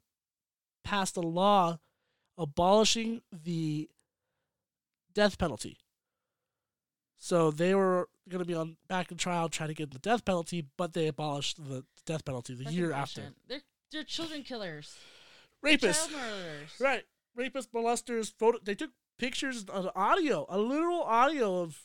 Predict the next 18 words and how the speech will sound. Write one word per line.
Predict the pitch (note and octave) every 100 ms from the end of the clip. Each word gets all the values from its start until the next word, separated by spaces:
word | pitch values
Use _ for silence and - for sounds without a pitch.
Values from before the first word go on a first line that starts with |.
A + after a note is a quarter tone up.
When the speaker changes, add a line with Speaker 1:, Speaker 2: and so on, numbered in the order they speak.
| _ _ _ _ _ _ A#3
Speaker 2:
That | B3
poor | E4+ E4+
girl. | E4 G4+ - - F#3+ _ _ _ _
Speaker 1:
Yeah. | C#4 D#4+ F3 - _ - A3+
Well, | C#4 C4 -
it, | C4+ C4+
it | C4+
doesn't | C#4 C#4
stop | A#3+ C#4 C4+
there. | E4 B3 G#3
So | A3 - B3+ A#3+
the | A#3+
bodies | G3 A#3+ B3+
still | - A#3+
haven't | A#3+ G#3+
been | A3
found, | C4+ D#4 D#4+
though. | F3+ D3